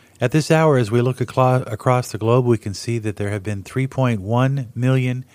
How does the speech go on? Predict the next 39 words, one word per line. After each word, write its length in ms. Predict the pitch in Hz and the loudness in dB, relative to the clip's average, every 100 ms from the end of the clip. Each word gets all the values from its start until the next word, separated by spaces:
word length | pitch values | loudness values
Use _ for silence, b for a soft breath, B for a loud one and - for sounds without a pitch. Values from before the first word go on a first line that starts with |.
| b b b | b b b
cases 460 | - 147 131 107 87 | -2 0 0 0 0
of 160 | 95 - | -2 -2
coronavirus 760 | 104 98 95 92 98 113 127 | -4 -2 -2 0 0 0 -4
since 260 | - 90 - | -8 -12 -12
the 100 | 85 | -8
very 280 | 80 110 110 | -2 0 0
first 280 | - 113 | 0 -2
case 320 | - 117 117 - | 0 0 0 -4
was 160 | 95 | -6
detected 500 | - - 117 - 139 - B B B - | -8 -2 -2 0 -4 -6 B B B -2
back 240 | 110 - | -2 -2
in 80 | 110 | -4
December. 500 | 98 - 117 92 78 _ _ - B B B B | -4 -2 -2 -2 -8 _ _ -20 B B B B
There 120 | 104 | -2
have 140 | 104 | 0
been 160 | 95 98 | -2 -4
two 200 | - 147 | 0 2
hundred 200 | 139 123 | 2 0
and 140 | 113 | -4
fourteen 500 | - 123 - 123 107 | -2 -2 -2 -4 -4
deaths 320 | 98 110 127 - | 0 0 -2 -4
related 460 | 95 104 120 120 | -2 0 0 -4
to 180 | - 135 | -4 -4
covid 340 | - 113 101 | 0 0 2
nineteen, 580 | 104 98 90 131 135 147 - B B B B | -2 -4 -4 -4 -4 -4 -10 B B B B
and, 300 | 104 104 101 | -4 -4 -4
uh, 200 | 95 87 - | -8 -10 -4
almost 400 | 127 165 160 - | -2 0 0 -2
a 60 | 147 | -2
million, 340 | 143 95 80 | 0 0 -2
nine 240 | 104 123 | 0 -2
hundred 260 | 120 123 117 | -2 -4 -4
forty-four 460 | - 120 117 117 117 | -4 -4 -4 -4 -2
thousand 500 | 117 113 113 120 98 | 0 0 0 -2 -2
one 180 | 117 | -2
hundred 240 | 113 117 107 | -2 -4 -4
and 200 | 101 95 | -4 -6
sixteen 600 | - 135 - - 135 127 | -6 -8 -8 -6 -4 -4
people 500 | - 139 135 98 107 | -4 -6 -2 -4 -4